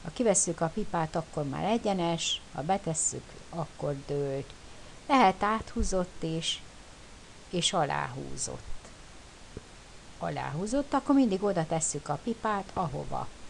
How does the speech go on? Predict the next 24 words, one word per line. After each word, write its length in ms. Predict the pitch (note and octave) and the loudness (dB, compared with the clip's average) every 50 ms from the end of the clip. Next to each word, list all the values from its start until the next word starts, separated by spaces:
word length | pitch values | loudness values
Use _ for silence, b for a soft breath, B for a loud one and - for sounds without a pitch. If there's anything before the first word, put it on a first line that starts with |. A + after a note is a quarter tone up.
| - B B B B B B B - - - - - - - - - - - - - - | -10 B B B B B B B -14 -16 -16 -16 -16 -16 -16 -14 -12 -10 -10 -8 -4 2
engedi. 400 | F#3 F3 E3+ E3+ E3 D#3 D#3+ G3+ | 4 4 4 6 4 2 2 4
Most 260 | A3+ B3+ C4 - - - | 6 6 4 4 2 0
félkövér 720 | - A#3+ F#3+ E3+ E3 E3 - E3 D3 C#3+ C#3 C#3+ C#3 - - - - - - | 2 4 6 6 4 4 0 -2 0 0 0 0 0 -2 -4 -10 -14 -12 -6
és 220 | D#3+ E3 D3+ C#3+ - - | -4 -2 -2 -4 -4 -4
dőlt, 280 | - A3+ A#3+ B3 C4 C4 - - - - - B B B B B B B B - | 0 2 2 2 2 0 -2 -12 -18 -18 -18 B B B B B B B B -2
ö, 240 | - F3+ F3 E3+ E3 E3+ | 2 4 4 4 4 4
betűt 420 | F3+ G3+ G#3+ G#3 - B3 A#3 - - | 4 2 2 2 2 0 0 2 2
szerkeztünk. 1040 | - - - G#3+ G#3 G3 F#3 - - F3 F3 - - - - F3 E3+ E3+ E3 - - | 2 2 4 2 2 0 0 0 2 2 2 2 0 -2 0 0 0 0 0 0 0
A 100 | G#3+ G3+ | 2 4
szín, 460 | - - - - A#3 F3 E3+ E3+ - | 6 6 6 6 4 2 2 0 0
a 120 | - G#3 G#3+ | -2 -2 2
szín 320 | - - - D4 C4+ A3+ | 2 4 6 6 6 6
az 160 | G3 G3 G3 | 6 4 4
általában 840 | G3+ G3 G3 F#3+ - F#3+ E3+ D3+ D3 D3 D3+ D#3 - - C3+ C#3+ D3 - - - - - - - - - - - - - - - - - | 4 4 2 2 0 0 0 2 2 2 0 0 0 0 0 -2 -6 -10 -14 -16 -16 -18 -18 -18 -18 -18 -18 -18 -18 -18 -18 -18 -12 -2
sötétebb 600 | - - C4 C4 F3 B3 E3+ E3 - D3 D3 - | 4 8 8 8 8 8 2 2 0 -2 -2 2
színnel 500 | - - - F#3+ E3+ D#3+ C3+ C3 C#3 D3 | 2 2 2 4 2 2 2 2 0 0
dolgoz, 360 | F3+ G#3+ B3 B3 - C4 B3+ | 2 2 2 4 4 0 0
attól 300 | - D4+ D4+ - C4 G#3 | 2 0 0 2 2 0
függ, 240 | - - G3+ - - | 0 2 2 4 4
hogy 160 | F#3+ F3 F3+ | 4 2 2
milyen. 300 | F3+ F3 C#3+ C#3 C#3 - - - - | 0 0 0 -2 -2 -4 -8 -6 -2
Például 440 | A3+ A#3+ A3+ D#3+ C#3 C#3+ D3+ D3+ D#3 | 2 4 4 4 4 2 2 2 0
most 300 | D#3+ D#3+ E3 - - - | -2 -2 -4 -4 -2 0
megnézem, 680 | A3 A3+ G3+ F3 D#3 D3+ D3+ D3 - F3+ G#3+ B3+ | 0 0 2 2 2 2 2 2 2 2 2 0